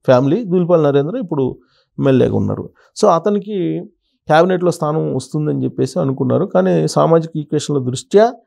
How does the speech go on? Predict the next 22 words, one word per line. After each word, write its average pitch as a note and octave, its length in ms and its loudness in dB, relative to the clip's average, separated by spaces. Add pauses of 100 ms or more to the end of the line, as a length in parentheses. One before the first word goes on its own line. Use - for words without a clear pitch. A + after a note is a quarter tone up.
(300)
ఆయనకి, D3 540 -2 (680)
ఆ, B2+ 80 4 (460)
క్యాబినెట్‌లో D#3+ 800 2 (380)
అవకాశం D#3 540 -2
లేకుండా D#3+ 360 0
పోయింది. G2+ 360 -6 (360)
దాంతోటి G3 540 2
ఆయనకి D#3 680 -2 (280)
సిఆర్డీఏ E3+ 540 2 (120)
చైర్మన్ D3 280 -8
ఇచ్చి C#3+ 560 -6 (260)
గౌరవించాలి D3+ 720 2
అనేటువంటి B2+ 600 -4
ఒక B2+ 240 -4 (960)
అభిప్రాయం D#3 440 2
కూడా F3 260 -2
ఉంది. D3 340 -2
అందుకే D#3+ 300 0
ఆయన D3+ 180 2
పేర్లను D3 300 -2
కూడా F3 200 -4
పరిశీలిస్తున్నారు. A#2 880 -4